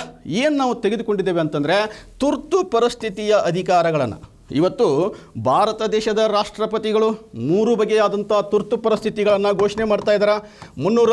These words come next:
ಐವತ್ತೆರಡರ ಪ್ರಕಾರ ನ್ಯಾಷನಲ್ ಎಮರ್ಜೆನ್ಸಿಯನ್ನ, ಮುನ್ನೂರ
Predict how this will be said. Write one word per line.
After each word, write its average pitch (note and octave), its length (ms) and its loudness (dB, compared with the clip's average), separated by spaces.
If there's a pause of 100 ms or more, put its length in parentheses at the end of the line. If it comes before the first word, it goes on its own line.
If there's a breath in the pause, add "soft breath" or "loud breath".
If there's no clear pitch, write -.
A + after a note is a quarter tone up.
(120)
ಐವತ್ತೆರಡರ G#3 640 0
ಪ್ರಕಾರ G#3 380 0 (600 loud breath)
ನ್ಯಾಷನಲ್ A3+ 480 -2
ಎಮರ್ಜೆನ್ಸಿಯನ್ನ, G3 720 0 (460 loud breath)
ಮುನ್ನೂರ A3 340 2